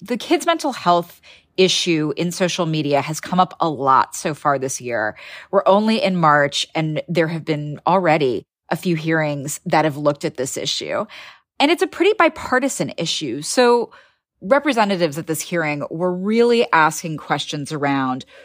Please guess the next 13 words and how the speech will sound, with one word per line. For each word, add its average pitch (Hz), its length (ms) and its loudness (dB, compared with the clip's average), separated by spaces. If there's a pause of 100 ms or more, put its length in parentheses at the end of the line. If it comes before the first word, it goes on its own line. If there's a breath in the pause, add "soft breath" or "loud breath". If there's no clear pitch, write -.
(400 soft breath)
what 277 180 4
is 302 140 -4
TikTok - 520 -2 (320)
doing 170 460 0
to - 180 -8
ensure 160 760 2
that 147 420 0 (180)
its - 200 -4
platform 175 840 0 (480 loud breath)
is 147 420 0 (160)
not 170 360 0
addicting 156 880 -2
kids, 247 640 0